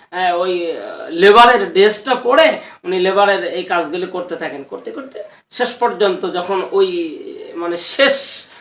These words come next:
আহ, লাগেজটা, আহ, ভিতরে ঢুকানো হয়ে গিয়েছে,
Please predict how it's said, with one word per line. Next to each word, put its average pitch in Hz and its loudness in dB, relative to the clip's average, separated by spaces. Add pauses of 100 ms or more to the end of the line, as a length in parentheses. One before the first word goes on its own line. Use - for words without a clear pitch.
(160)
আহ, 170 -2
লাগেজটা, 190 4
আহ, 175 -2
ভিতরে 190 2
ঢুকানো 214 0
হয়ে 165 2
গিয়েছে, - -8